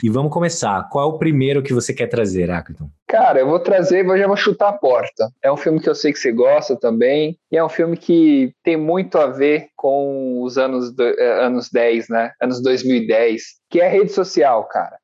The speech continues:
Speaker 1: Putz, perfeito.
Speaker 2: Vamos falar da Rede Social.
Speaker 1: Bora.
Speaker 2: Eu lembro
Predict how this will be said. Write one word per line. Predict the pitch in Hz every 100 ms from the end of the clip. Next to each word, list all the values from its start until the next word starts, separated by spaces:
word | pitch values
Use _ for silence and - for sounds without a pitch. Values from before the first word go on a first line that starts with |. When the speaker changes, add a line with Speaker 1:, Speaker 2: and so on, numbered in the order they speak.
| -
Speaker 1:
Putz, | 120 175 226 247 220 110 - - - - 110 92 87 -
perfeito. | - 107 98 92 92 - -
Speaker 2:
Vamos | 123 156 160
falar | 139 135 151
da | 156
Rede | 131 139 147
Social. | - - - 117 113 117 110
Speaker 1:
Bora. | 101 95 95 90 82 - -
Speaker 2:
Eu | 117
lembro | 123 127 151 180 135 113 107